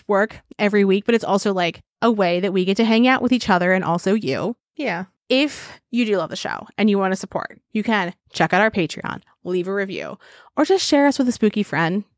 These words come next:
Speaker 1: right? Like, you can also engage with our content and social media. We'll miss you in December, but we'll be back in January with fun episodes. We're excited. If you are thinking, like, "Oh my gosh, I really wanna hear an episode on insert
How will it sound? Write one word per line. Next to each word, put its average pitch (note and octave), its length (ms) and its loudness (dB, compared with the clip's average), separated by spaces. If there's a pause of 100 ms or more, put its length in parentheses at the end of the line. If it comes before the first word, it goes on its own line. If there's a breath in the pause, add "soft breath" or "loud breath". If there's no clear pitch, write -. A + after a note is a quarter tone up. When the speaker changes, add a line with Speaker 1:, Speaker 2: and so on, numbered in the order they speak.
(240)
Speaker 1:
right? G#3+ 220 2
Like, A3 160 0
you C4+ 80 2
can D4 120 2
also C#4+ 180 4
engage G3+ 280 2
with A3+ 100 0
our A3+ 100 2
content G3 340 -2
and G3+ 60 -6
social F#3+ 220 -2
media. E3 480 -2 (180)
We'll A#3 140 2
miss A3+ 320 2
you A3+ 100 4
in F#3+ 120 2
December, - 680 -4 (220)
but - 480 -2 (240)
we'll D#4+ 80 -4
be A#4+ 100 4
back G#3 220 -2
in F#3+ 80 -2
January D3 640 -6 (180)
with G3 160 -2
fun F#3 160 -4
episodes. D#3 640 -8 (300 soft breath)
We're A3+ 100 4
excited. F3+ 540 -2 (340 soft breath)
If G#3+ 240 2 (220)
you C4+ 560 2
are F#3 420 4
thinking, F#3+ 320 -2
like, E3+ 280 -4
"Oh G#3 80 0
my A3+ 120 0
gosh, F#3 320 -4
I G3 80 -4
really G3+ 320 0
wanna A3+ 180 0
hear G3 120 -2
an F3+ 80 -4
episode F3+ 300 -4
on E3 260 0 (220)
insert F#3+ 580 0